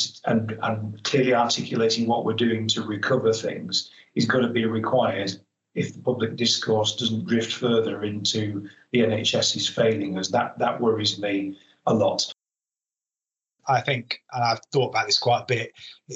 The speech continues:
Speaker 2: I, I'm immensely proud of what staff have done, you know, obviously in my organisation, but across, uh, the N H S as a response to the pandemic. Uh, I don't think we can underplay it.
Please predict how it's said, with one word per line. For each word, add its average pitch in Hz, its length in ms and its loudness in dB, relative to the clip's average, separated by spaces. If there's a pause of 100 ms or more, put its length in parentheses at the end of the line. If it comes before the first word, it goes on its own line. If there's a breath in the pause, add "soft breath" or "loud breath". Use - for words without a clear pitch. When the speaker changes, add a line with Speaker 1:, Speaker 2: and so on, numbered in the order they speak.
(240)
Speaker 2:
I, 135 100 2 (100)
I'm 131 320 2
immensely 127 480 0
proud 113 340 -2
of 98 120 -20
what 107 200 -12 (580)
staff - 340 0
have 110 160 -12
done, 104 300 -2 (100)
you 113 60 -6
know, 98 160 -2
obviously 98 320 -2
in 101 60 -4
my 104 180 4
organisation, 104 720 0
but 107 120 -2
across, - 680 2
uh, 101 280 0 (400 loud breath)
the 113 180 2
N 101 80 4
H 98 220 2
S 101 440 2
as 101 140 -2
a 101 80 -6
response 104 480 0
to 104 100 -4
the 98 60 -10
pandemic. 101 640 -4 (100)
Uh, 101 200 0
I 104 120 -6
don't 110 220 0
think 101 160 -14
we 107 100 -8
can 107 160 -2
underplay 101 540 0
it. 101 180 0